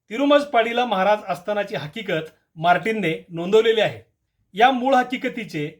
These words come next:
इंग्रजीमधील भाषांतर पाहत त्याचे त्यासोबतच मराठीतील वर्णन आता आपण जाणून घेऊयात. हे वर्णन असे आहे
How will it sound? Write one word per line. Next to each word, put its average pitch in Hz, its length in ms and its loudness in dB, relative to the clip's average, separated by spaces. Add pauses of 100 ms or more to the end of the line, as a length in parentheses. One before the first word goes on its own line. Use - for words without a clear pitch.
(200)
इंग्रजीमधील 233 760 0
भाषांतर 208 500 -2
पाहत 180 400 0 (480)
त्याचे 190 540 -2
त्यासोबतच 240 580 0
मराठीतील 208 520 0
वर्णन 175 440 -2 (180)
आता 160 200 0
आपण 226 240 0
जाणून 202 260 0
घेऊयात. 165 240 -4 (520)
हे 247 60 2
वर्णन 269 300 2
असे 233 220 0
आहे 147 200 -2